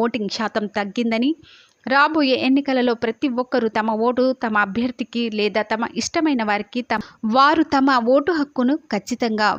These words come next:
వినియోగించుకోవాలని తెలిపారు. ఎన్డీఏ అభ్యర్థి డాక్టర్ పార్థసారథికి ముందుగా ఒకరికొకరు తీపి తినిపించుకోవడం జరిగిందని, ఖచ్చితంగా రాష్ట్రంలో చంద్రబాబు నాయుడు ముఖ్యమంత్రి అవుతారని, అలాగే ఆదోని నియోజకవర్గంలో డాక్టర్ పార్థసారథి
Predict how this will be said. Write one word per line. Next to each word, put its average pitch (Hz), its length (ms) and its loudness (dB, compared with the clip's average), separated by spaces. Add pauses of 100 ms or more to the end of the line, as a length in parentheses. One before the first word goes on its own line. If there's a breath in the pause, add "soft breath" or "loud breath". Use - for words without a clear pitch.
వినియోగించుకోవాలని 214 1120 0
తెలిపారు. 196 460 -2 (200 loud breath)
ఎన్డీఏ 302 400 4
అభ్యర్థి 247 640 0
డాక్టర్ 220 300 0 (120)
పార్థసారథికి 240 1000 0
ముందుగా 220 400 0 (160)
ఒకరికొకరు 226 540 -2
తీపి 247 340 -6
తినిపించుకోవడం 233 760 -2
జరిగిందని, 226 640 -2 (100)
ఖచ్చితంగా 220 500 -2
రాష్ట్రంలో 226 520 0 (140)
చంద్రబాబు 208 440 -2
నాయుడు 196 260 -2
ముఖ్యమంత్రి 202 560 -4
అవుతారని, 220 640 -2 (320 loud breath)
అలాగే 285 460 2 (180)
ఆదోని 254 440 2
నియోజకవర్గంలో 226 800 0
డాక్టర్ 220 400 -2 (120)
పార్థసారథి 226 720 -2